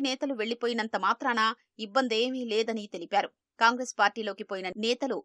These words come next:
ఇప్పుడు బాధపడుతున్నారని, అక్కడ పూర్తిగా భాజపా ఎజెండా అమలవుతోందని వ్యాఖ్యానిస్తున్నారని కేసీఆర్ చెప్పారు. రేవంత్ రెడ్డి భాజపాలోకి పోతే కరుడుగట్టిన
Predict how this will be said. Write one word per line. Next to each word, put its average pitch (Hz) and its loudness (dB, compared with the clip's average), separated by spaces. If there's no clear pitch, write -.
ఇప్పుడు 294 -2
బాధపడుతున్నారని, 190 2
అక్కడ 247 -2
పూర్తిగా 277 4
భాజపా 233 4
ఎజెండా 208 2
అమలవుతోందని 220 -2
వ్యాఖ్యానిస్తున్నారని 196 -2
కేసీఆర్ 185 -6
చెప్పారు. 180 -2
రేవంత్ 277 6
రెడ్డి 240 -2
భాజపాలోకి 226 2
పోతే 214 0
కరుడుగట్టిన 254 2